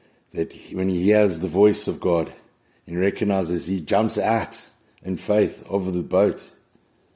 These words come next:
So, that's what I have to say this morning. <laughs> Just want to share with you what I feel. Let's get radical. Let's know our Father.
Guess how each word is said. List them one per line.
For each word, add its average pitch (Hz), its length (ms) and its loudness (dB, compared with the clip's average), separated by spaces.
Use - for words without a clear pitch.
So, 85 380 -8
that's 90 180 -12
what 101 140 2
I 82 160 2
have 85 160 -4
to - 80 -12
say 85 220 0
this 76 200 -4
morning. 104 340 2
<laughs> - 800 -10
Just - 200 -8
want 92 140 0
to 82 60 -2
share 92 320 4
with 85 240 -2
you 82 200 0
what 90 140 -10
I 80 120 -4
feel. 78 480 -4
Let's 87 160 -10
get 87 200 -2
radical. 85 580 -2
Let's 90 240 -6
know 92 240 2
our 90 120 2
Father. 80 460 -4